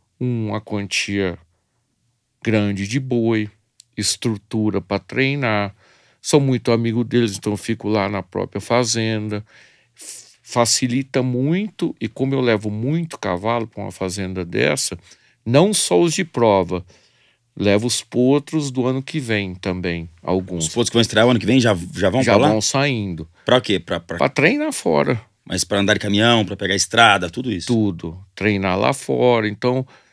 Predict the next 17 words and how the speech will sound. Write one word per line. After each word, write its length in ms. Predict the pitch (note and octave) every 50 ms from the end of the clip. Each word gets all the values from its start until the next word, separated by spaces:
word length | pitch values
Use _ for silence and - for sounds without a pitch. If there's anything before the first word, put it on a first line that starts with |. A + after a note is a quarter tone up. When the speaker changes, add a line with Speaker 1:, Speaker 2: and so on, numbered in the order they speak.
| _ _
Speaker 1:
a 100 | - -
gente 180 | C#3 C#3 C3 -
começa 480 | - C#3+ B2+ B2+ C3 B2+ A#2+ - - B2+
a 20 |
treinar 880 | - - A#2+ A#2+ A#2 A#2 A2+ A2 G#2+ A2 G#2+ G#2 F#2+ F2+ F2 F2 D#2+ E2+ - _ _ _ _ _ _ -
quatro 420 | - A#2 B2 B2 A#2+ - - A2
e 40 | A2
meia 260 | A2+ A2 G#2+ G#2+ A2
da 160 | G#2 A2+ A2+
manhã, 680 | B2 B2+ C3 C3+ C3 B2 A#2+ A#2+ A#2+ A#2 A#2+ A2+ G#2+ A2 _ _ _ _ _
treina 460 | - - A2+ A#2 A#2 A#2 A#2+ A#2+ B2+ A#2
tudo. 340 | - - A#2+ A#2 A#2 G#2+
Se 160 | - - - B2+
precisar, 680 | - - A2+ A2+ A2 - - B2+ G#2+ G2+ - A2+ G#2+ A2+
repassa 680 | A2 A#2+ G#2+ - _ - F#2+ G2 G2 G2+ - - -
à 60 | A2
tarde, 720 | - - A#2 A2 A2+ A#2 A#2 A#2 A#2 A#2 A2+ A2+ - -